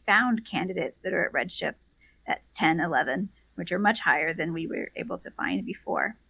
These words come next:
uh, because they're so extremely bright and spread out over the sky. The other huge advantage is that you can find galaxies and place them in their context relative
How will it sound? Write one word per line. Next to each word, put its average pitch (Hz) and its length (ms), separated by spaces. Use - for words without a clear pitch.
uh, 143 100
because 254 380
they're 202 120
so 160 240
extremely 170 500
bright 135 420
and 190 160
spread - 320
out - 260
over - 180
the - 120
sky. - 420
The - 160
other 370 360
huge 196 340
advantage 180 720
is 190 180
that 180 300
you 202 200
can 180 540
find 214 400
galaxies 185 880
and 185 260
place 214 320
them 185 180
in 175 120
their 175 160
context 277 640
relative 196 640